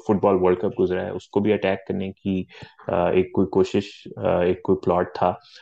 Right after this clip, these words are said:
जिसको अमेरिकी हुकूमत track कर रही थी और कोशिश कर रही थी कि उनको counter करे।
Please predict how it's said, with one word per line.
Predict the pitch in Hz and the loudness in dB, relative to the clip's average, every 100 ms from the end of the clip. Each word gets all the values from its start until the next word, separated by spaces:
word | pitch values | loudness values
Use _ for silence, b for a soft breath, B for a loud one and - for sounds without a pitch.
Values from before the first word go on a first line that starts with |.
| - | 0
जिसको | 135 151 | 2 6
अमेरिकी | 135 120 117 | 6 4 4
हुकूमत | 123 120 117 - | 2 4 0 2
track | 104 104 - | 0 2 0
कर | 101 | 2
रही | 104 | 2
थी | 107 | 0
और | 95 | 0
कोशिश | 98 98 - | -2 -6 -6
कर | - | -2
रही | 92 92 | 0 -2
थी | - - | -8 -14
कि | 90 | -4
उनको | 92 90 95 95 | -4 -2 0 0
counter | - 87 87 101 | 0 -6 0 0
करे। | 92 90 | 2 -2